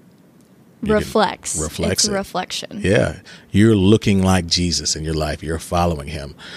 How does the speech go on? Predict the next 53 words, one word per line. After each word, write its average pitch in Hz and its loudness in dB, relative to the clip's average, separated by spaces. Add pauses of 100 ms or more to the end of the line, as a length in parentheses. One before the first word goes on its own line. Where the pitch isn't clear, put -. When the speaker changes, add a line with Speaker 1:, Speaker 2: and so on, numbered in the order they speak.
(120)
Speaker 1:
So 78 0 (320)
you 92 -4
can 85 -4
spit - -2
all 85 -2
the 85 -2
stuff 82 -4
all 82 -2
the 82 -4
day 82 -4
you 82 -4
want. 80 -4
You 82 -8
can - -4
say 82 0
all 80 0
the 80 -2
scripture - -4
you 80 -6
want. 78 -8
But 92 -6
if 80 -10
you 92 0
don't 110 2
look 90 0
like 85 0
Jesus 85 -2
in 87 -2
your 80 -4
life, 78 -6 (1400)
the 90 -2
way 80 0
Jesus 87 0
has 85 -2
revealed 78 0
himself 87 -2
in 87 -4
scripture, 92 -2
if 95 -6
you're 98 0
not 101 -2
pursuing 92 0
that, 104 -2
if 85 -8
you're 95 -2
not 98 -4
pursuing 90 0
a 82 -4
life 78 -6
that - -12
follows 78 -4
after 69 -8
Christ, - -8